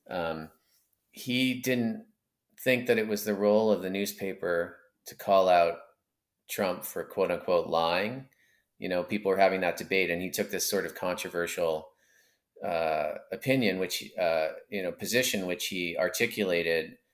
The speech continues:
on television, I think, and which pissed off some of his staff, that you couldn't actually maybe label what Trump was saying a lie, 'cause that would ascribe,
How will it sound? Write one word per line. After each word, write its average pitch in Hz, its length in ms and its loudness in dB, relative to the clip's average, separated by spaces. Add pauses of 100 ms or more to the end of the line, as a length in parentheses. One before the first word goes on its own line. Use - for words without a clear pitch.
(180)
on 98 280 0
television, 95 560 2
I 78 80 0
think, 82 340 -4
and 82 140 -4
which - 240 -8
pissed 98 240 -2
off 90 180 2
some 90 180 -4
of 78 100 -6
his 78 120 -6
staff, 80 540 4
that 73 220 -2 (360)
you 107 120 -4
couldn't 127 260 4
actually 104 720 2
maybe 95 280 0
label 92 460 4
what 82 180 0
Trump 87 360 -4
was - 400 -4
saying 87 680 0 (920)
a 87 60 4
lie, 87 480 8
'cause - 200 -6
that 82 200 4
would 82 120 -2
ascribe, 78 680 2